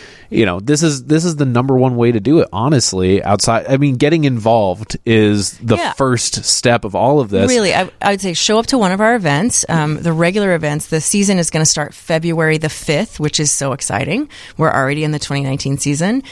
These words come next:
Speaker 2: Um, Female Filmmakers Night is gonna be in
Speaker 1: Oh,
Speaker 2: March.
Speaker 1: yes.
Speaker 2: We, I've put it in March to line up with International Women's Month, so we're gonna start announcing those really soon.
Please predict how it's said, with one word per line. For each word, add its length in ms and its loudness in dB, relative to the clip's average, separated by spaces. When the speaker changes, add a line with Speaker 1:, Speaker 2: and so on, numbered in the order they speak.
Speaker 2:
Um, 400 0
Female 400 2
Filmmakers 540 0
Night 320 0
is 160 -4
gonna 180 0
be 220 2
in 100 0
Speaker 1:
Oh, 40 0
Speaker 2:
March. 420 -2
Speaker 1:
yes. 200 -6
Speaker 2:
We, 220 -2
I've 240 -6
put 180 -2
it 180 -2
in 140 2
March 420 0
to 320 -2
line 200 0
up 140 -4
with 120 -4
International 460 0
Women's 260 0
Month, 280 -2
so 280 0
we're 200 -2
gonna 240 2
start 260 0
announcing 380 -4
those 260 -8
really 360 -2
soon. 280 -2